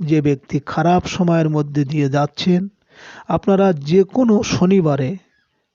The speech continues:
কোনো দরিদ্র মানুষকে জুতো দান করুন, সুফল পাবেন।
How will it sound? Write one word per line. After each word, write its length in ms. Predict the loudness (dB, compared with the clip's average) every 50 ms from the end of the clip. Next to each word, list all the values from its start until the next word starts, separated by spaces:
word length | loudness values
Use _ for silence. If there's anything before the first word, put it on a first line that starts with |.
| _ _ _ _ _ _
কোনো 160 | -2 0 0 0
দরিদ্র 420 | 2 2 2 2 2 0 0 0 2 2
মানুষকে 600 | 4 2 2 2 2 0 -2 -6 -4 0 2 2 2 2 0 -4 _ _ -12 -10 -2
জুতো 280 | 0 0 0 2 2 0 2
দান 220 | 2 0 0 0 -2
করুন, 360 | -4 -2 0 0 0 0 -2 -4 -8 _ _ _ _ _ _ _
সুফল 420 | -12 -6 -4 -4 -2 -2 -4 -4 -4
পাবেন। 380 | -6 -4 -4 -4 -4 -4 -8 -8